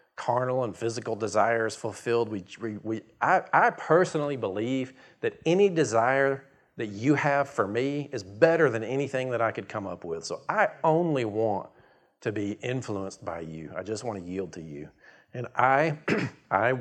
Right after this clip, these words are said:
I commit and I intentionally determine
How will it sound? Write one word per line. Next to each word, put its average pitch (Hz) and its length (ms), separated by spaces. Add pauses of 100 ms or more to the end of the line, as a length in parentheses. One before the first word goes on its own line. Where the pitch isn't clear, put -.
(100)
I 117 200
commit 120 640 (720)
and 110 140
I 113 220
intentionally 151 920 (200)
determine 104 720